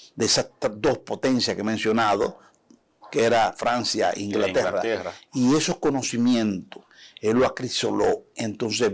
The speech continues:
Speaker 1: vino al país.
Speaker 2: Ya con una mentalidad totalmente,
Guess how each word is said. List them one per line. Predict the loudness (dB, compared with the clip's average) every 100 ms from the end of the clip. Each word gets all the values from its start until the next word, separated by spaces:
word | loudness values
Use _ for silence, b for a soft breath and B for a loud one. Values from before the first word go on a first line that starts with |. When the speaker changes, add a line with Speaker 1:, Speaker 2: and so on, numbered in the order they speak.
| -2
Speaker 1:
vino | 0 2 2 2
al | -4
país. | -4 -4 -4 -8 -6 -2 -2 -2 -2 -4 -6 -4
Speaker 2:
Ya | -4
con | -2 0
una | 2
mentalidad | 0 2 0 2 2 0
totalmente, | 0 -2 -2 -2 -6 -4 -2 0 -2